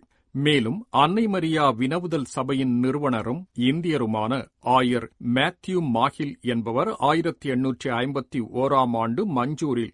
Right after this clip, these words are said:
ஒரு நல்ல கிறிஸ்துவ குடும்பத்தில் பிறந்தவர். ஆயிரத்தி எண்ணூற்றி அறுபத்தி ஐந்தாம் ஆண்டு அருட்பணியாளராக திருப்பொழிவு பெற்ற இவர்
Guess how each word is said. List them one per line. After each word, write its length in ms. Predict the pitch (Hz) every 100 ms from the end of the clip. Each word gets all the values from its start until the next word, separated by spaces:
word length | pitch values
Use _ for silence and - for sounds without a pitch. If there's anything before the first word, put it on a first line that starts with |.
| _
ஒரு 240 | 151 156 139
நல்ல 420 | 135 156 165 175
கிறிஸ்துவ 540 | - 160 160 - 165 131
குடும்பத்தில் 720 | 143 139 127 - 131 113 113
பிறந்தவர். 600 | 131 120 117 117 120 - _ _ _
ஆயிரத்தி 520 | 151 160 170 160 - 147
எண்ணூற்றி 460 | 131 143 131 -
அறுபத்தி 500 | 127 123 139 139 - 127
ஐந்தாம் 460 | 117 139 139 131 123
ஆண்டு 260 | 120 123 117
அருட்பணியாளராக 960 | 127 135 156 - 147 139 131 127 123 131
திருப்பொழிவு 560 | 117 143 135 - 131 117
பெற்ற 360 | 123 120 - 110
இவர் 280 | 113 143